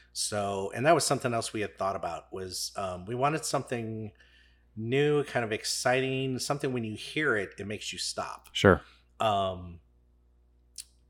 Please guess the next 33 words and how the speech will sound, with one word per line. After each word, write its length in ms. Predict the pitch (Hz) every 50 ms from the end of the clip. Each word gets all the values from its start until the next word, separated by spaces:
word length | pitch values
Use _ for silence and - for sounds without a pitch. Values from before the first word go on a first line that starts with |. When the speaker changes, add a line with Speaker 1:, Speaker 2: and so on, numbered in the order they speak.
| _ -
Speaker 1:
there's 200 | 127 127 120 123
a 60 | 127
lot 240 | 117 120 120 127 127
of 60 | 127
places, 800 | - - 127 117 113 - - 117 113 110 104 - - - - - - - - -
you 120 | 104 107
know, 100 | 104 95
in 100 | 95 104
the 60 | 107
area, 200 | 107 107 104 95 90
Saint 220 | - - 82 82
Charles 300 | - 113 117 127 123 113
Barbershop, 720 | - 120 120 117 110 107 - - 113 113 113 113 - -
you 60 | 101 92
know, 80 | 80
Joe's 340 | - - - 113 120 120 110
Barbershop, 720 | - 113 110 107 101 - - 104 104 104 104 104 104 -
or, 180 | 87 78 78 - - - - - - - _
you 60 | 104
know, 80 | 104 107
even 200 | 120 131 123 123
the 60 | 110
street, 280 | - - - 131 101 87
Hawthorne. 400 | - - 120 117 120 - 127 117
I 100 | 113 113
think 180 | - 143 117
at 120 | 117 107 95
one 120 | 110 107
point 200 | - - 135 113
it 40 | 95
was 100 | 87 -
called 200 | - 87 85 85
Hawthorne, 560 | - - 101 104 - - 98 98 95 90 87